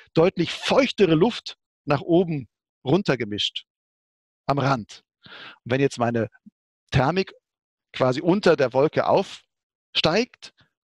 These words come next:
und die guckt, habe ich ja gesagt, jede Thermikblase guckt im Grunde immer nach rechts und links oder fühlt und sagt, ha, ist es da noch dichter oder we-, gleich dicht oder weniger dicht oder sonst was als ich, kann ich noch weiter steigen, dann wird die jetzt sagen,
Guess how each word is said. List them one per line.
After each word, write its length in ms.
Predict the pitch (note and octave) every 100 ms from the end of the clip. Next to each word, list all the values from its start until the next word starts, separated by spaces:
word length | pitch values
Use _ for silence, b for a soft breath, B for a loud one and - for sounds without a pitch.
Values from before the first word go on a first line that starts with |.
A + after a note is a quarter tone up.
| _ _
und 180 | C3+ F3
die 140 | G#3+
guckt, 480 | - G3 - - -
habe 160 | C#3 D#3
ich 40 |
ja 80 | E3
gesagt, 260 | C#3+ D#3 D#3+
jede 200 | D#3+ D3
Thermikblase 640 | D3+ E3+ D3+ C#3+ D3 C#3+
guckt 240 | - -
im 100 | F3+
Grunde 280 | D3 D#3 D3+
immer 160 | D3+ C3+
nach 120 | A#2+
rechts 220 | F#3 -
und 100 | B2+
links 260 | E3+ C4 -
oder 140 | C#3+
fühlt 300 | - A3+ C4+
und 120 | D#3+
sagt, 280 | D#3 D#3+ -
ha, 160 | G3+ C4 - _ B B
ist 160 | F3+ D#3+
es 120 | -
da 160 | D3+ D3
noch 260 | C3 - _ _ _ _ _ _ _ _ _ _ _ _ _ _ _ _ _ _ _ -
dichter 500 | D#3 G3+ - F#3+ D#3+
oder 200 | D3 C3
we-, 200 | G3+ D#3+ -
gleich 360 | E3+ E3 F#3+
dicht 240 | G#3 F3+ F3+
oder 360 | D3+ C3+ C#3+
weniger 640 | - F3+ E3 F3+ G#3+ F#3+
dicht 240 | F3 - -
oder 160 | D#3+
sonst 220 | D3 G#3+ F#3+
was 120 | E3
als 160 | D#3+
ich, 340 | A3 - - -
kann 180 | D#3+ F#3+
ich 120 | E3+
noch 160 | C3+
weiter 280 | B2 G#3 A3
steigen, 360 | - F#3+ G#3 G#3
dann 140 | D#3+
wird 160 | F3 G3
die 40 |
jetzt 160 | F3+ -
sagen, 320 | E3 E3 E3+